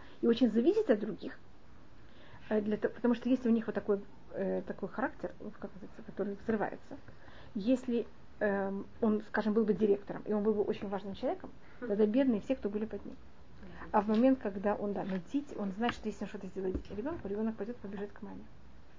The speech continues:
и к папе. И он тогда зарплату не получит. Или его попросят. Понимаете, что не... Поэтому как будто это при-, приводило к тому, что его заставляло всё время быть, понимаете, кем?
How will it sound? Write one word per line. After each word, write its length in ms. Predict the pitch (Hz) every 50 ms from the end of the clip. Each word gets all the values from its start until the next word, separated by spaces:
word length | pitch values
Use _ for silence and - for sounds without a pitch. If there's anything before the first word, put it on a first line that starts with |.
| - - -
и 60 | -
к 80 | - -
папе. 240 | - - - - - - - - - - - - - - - - - -
И 100 | - 233
он 100 | 262 277 269
тогда 180 | 269 240 240
зарплату 400 | 226 233 220 226 - 269 262 -
не 120 | 226 220 233
получит. 480 | 233 - 269 240 233 220 - - - - - - - - - - - - -
Или 80 | 226 208
его 100 | 233 247
попросят. 480 | 247 262 254 - 208 190 185 - - - - - - - - - - - - - - - - - - - - -
Понимаете, 280 | 233 226 247 247 240 247
что 140 | - -
не... 100 | 262 254 247 - - - - - - -
Поэтому 240 | 247 247 262 269 254
как 100 | 254 254
будто 200 | 254 254 254 254 - - - - - - -
это 160 | 226 226 247
при-, 180 | 226 - 226 226
приводило 480 | 220 - - - 214 214 220 220 254
к 60 | 247 247
тому, 200 | 269 277 349 359
что 140 | - - 226
его 80 | 220
заставляло 560 | 220 220 220 - 233 220 233 277 320 370 415 403 403 - - - - - - - - - - - - - - - - - - - - - - - - - - - - -
всё 140 | - - - 240
время 160 | 262 277 269
быть, 180 | 240 254 277 277
понимаете, 400 | - 226 214 233 262 262 269 269
кем? 160 | - 311 320